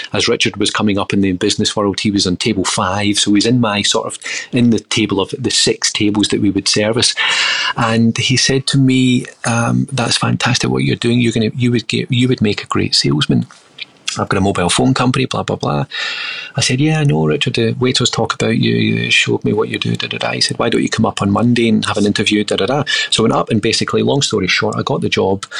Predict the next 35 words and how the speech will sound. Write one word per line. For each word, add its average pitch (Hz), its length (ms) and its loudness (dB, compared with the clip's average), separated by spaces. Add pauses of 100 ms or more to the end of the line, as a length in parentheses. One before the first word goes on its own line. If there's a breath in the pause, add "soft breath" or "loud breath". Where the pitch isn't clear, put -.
(320 loud breath)
and 98 460 2
there 120 200 0
was 104 140 2
seven 160 260 2
stores 101 340 0
or 101 40 0
whatever. 95 240 0
So 113 280 2
I - 20 -10
started 147 400 0
selling 110 340 2
mobile 101 380 0
phones. 98 360 0
Again, 143 260 0
my 139 200 0
life 131 260 -2
has 104 100 -2
been 101 180 -2
quite 101 260 -4
lucky 95 360 -4
with 87 320 -8
timing. 104 480 2
Mobile 123 280 2
phones 104 260 0
were - 80 -2
taking 98 380 -2
off. 113 240 -2
There 110 80 -2
was 98 60 0
a 104 60 0
lot 123 140 0
of 113 60 -4
commission 87 400 0
in 92 100 0
it, 101 140 -2